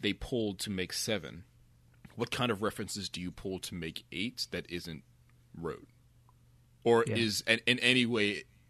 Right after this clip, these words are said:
Speaker 1: as compelling? Who knows?
Speaker 2: Yeah.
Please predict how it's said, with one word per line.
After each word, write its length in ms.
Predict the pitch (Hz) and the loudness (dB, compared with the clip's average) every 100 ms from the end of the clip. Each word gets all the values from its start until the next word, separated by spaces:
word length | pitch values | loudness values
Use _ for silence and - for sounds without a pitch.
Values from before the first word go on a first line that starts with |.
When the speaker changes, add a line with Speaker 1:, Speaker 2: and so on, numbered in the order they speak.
| _ - | _ 2
Speaker 1:
as 380 | 101 98 92 - | 4 4 2 -2
compelling? 540 | - 95 113 92 - - _ _ _ - - _ _ _ _ _ _ - | -4 -8 -4 -6 -6 -20 _ _ _ -20 -20 _ _ _ _ _ _ -6
Who 120 | 101 | -4
knows? 360 | 95 - - - _ _ _ - - | -4 -6 -12 -12 _ _ _ -18 -8
Speaker 2:
Yeah. 200 | 110 | -6